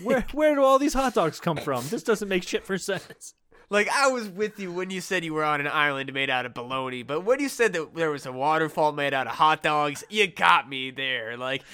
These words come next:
Speaker 2: I don't believe that.
Speaker 1: How, where does the logistics come in to, to create all those hot dogs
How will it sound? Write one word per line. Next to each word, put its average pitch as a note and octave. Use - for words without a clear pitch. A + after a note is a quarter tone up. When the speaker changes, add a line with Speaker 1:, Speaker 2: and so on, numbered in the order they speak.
Speaker 2:
I A#3
don't G#3+
believe C3+
that. B2
Speaker 1:
How, -
where C4
does C4
the A#3+
logistics F#3
come D#3
in C#3+
to, D#3
to -
create F#3+
all E3
those D#3
hot D#3+
dogs C3+